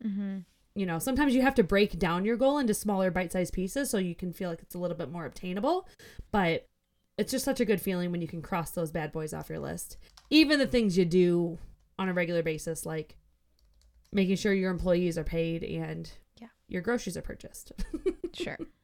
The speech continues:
Speaker 1: Check. <laughs>
Speaker 2: All right. I feel like this was a really solid conversation that we had today. So in the sake of closing up this conversation, Kylene, do you have any last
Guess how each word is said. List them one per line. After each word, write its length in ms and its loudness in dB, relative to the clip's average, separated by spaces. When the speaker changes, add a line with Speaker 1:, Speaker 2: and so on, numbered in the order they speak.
Speaker 1:
Check. 400 -6
<laughs> 220 -4
Speaker 2:
All 1800 -2
right. 280 0
I 160 6
feel 140 8
like 160 2
this 220 -4
was 540 -2
a 100 4
really 320 2
solid 600 -2
conversation 580 -4
that 80 -8
we 120 -4
had 220 -8
today. 360 -4
So 340 4
in 420 -2
the 120 2
sake 260 0
of 120 -4
closing 440 0
up 140 -2
this 160 -4
conversation, 880 -2
Kylene, 380 0
do 80 2
you 120 2
have 300 -4
any 460 -2
last 500 0